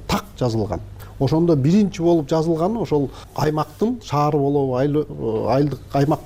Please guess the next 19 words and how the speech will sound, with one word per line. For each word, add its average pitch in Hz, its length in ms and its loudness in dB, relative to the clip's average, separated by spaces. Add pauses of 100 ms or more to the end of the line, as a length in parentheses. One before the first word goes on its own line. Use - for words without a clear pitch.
болобу, 139 420 2
ошол 143 260 -2
жердин, 143 340 0 (500)
э, 117 120 -2
социалдык 147 540 -2
экономикалык 147 600 2
өнүгүү 151 240 2
программасын 151 720 0
бекитет 143 440 0
жана 135 180 2
анын 135 180 2
аткарылышын 123 460 -2
көзөмөлдөйт. 113 520 0 (480)
Экинчисинде 151 580 2
жазылып 147 380 0
турат, 170 200 0 (520)
э, 123 60 -2
жергиликтүү 143 440 2
кеңештер 143 360 -2